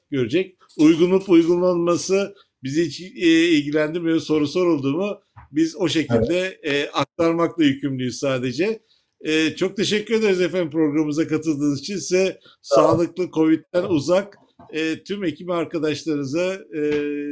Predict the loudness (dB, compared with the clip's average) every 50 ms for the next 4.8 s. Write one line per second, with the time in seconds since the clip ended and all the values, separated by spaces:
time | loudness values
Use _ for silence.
0 | -10 -12 _ _ _ _ _ _ -14 -10 -6 -2 0 0 2 2 0 -2 0 0
1 | 0 0 0 0 -2 -2 0 2 2 2 2 -2 -6 -6 -10 -10 -10 -8 -6 -4
2 | -4 -4 -4 -6 -10 _ _ _ _ _ _ -10 -6 -4 -4 -4 -4 -2 -2 -2
3 | -2 -2 -4 -4 0 2 4 4 4 4 2 0 0 -2 -6 -6 -2 -2 -2 -2
4 | -2 -2 -4 -6 -6 -4 -4 -6 -6 -6 -8 -10 -12 -14 -14